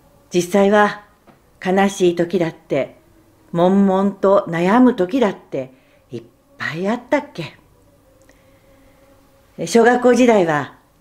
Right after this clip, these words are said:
初めての経験や出会いが大人よりもずっとたくさん、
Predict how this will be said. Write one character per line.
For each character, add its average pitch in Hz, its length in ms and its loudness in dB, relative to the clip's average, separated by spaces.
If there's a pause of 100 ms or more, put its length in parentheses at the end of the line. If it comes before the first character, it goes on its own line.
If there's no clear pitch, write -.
(160)
初 175 300 0
め 285 160 4
て 202 160 0
の 139 160 -6
経 151 260 -6
験 143 320 -4
や 151 260 -4 (320)
出 170 220 4
会 196 200 2
い 160 40 -6
が 131 240 -10 (480)
大 165 120 -2
人 175 100 -2 (100)
よ 185 140 2
り 185 80 -4
も 147 160 -2
ず 165 560 -2
っ - 40 -20
と 320 120 0
た 269 160 -4
く - 80 -14
さ 240 240 -4
ん、 - 140 -12